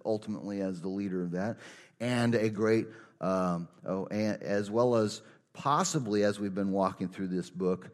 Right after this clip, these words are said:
an Islamic advance joining with the humanist global agenda. And so it seems that we are getting closer. The labor pains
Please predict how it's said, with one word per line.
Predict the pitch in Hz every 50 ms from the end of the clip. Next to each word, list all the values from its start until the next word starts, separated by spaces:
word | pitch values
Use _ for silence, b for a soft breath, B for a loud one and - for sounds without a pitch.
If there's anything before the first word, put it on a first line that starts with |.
| b b b
an | - 98
Islamic | 98 90 90 98 107 113 117 120 117 113 110 -
advance | 117 98 92 92 90 92 110 120 127 135 127 113 95 - - -
joining | 104 92 104 110 117 123 127 123 123 117 113
with | 107 104 92
the | 87 98
humanist | 95 - - 135 135 123 113 107 104 107 - -
global | 101 104 104 98 90 92 92 92
agenda. | 95 92 - 180 190 185 - - - B B B B B B B
And | 117 117 117 113
so | - - - 165 156 147 143 135 127 113 B B B B B B
it | 139 139 - -
seems | - - - - 175 202 226 233 220 202 165 135 127 120 98 92
that | 92 98 98 95 95 95 98 104 113 - - B B B B B B B B _ _ _ _ _ _ _ _ _
we | - 131
are | 151 180 247 240
getting | 185 - 98 80 71 71 69
closer. | - - - 76 69 - - - - - - - _ _ _ _ b b b b b b b b b b b b
The | 98 92 123
labor | 117 123 135 151 175 185 165 165 139
pains | 117 - - 127 117 113 110 104 104 101 98 95 92 - -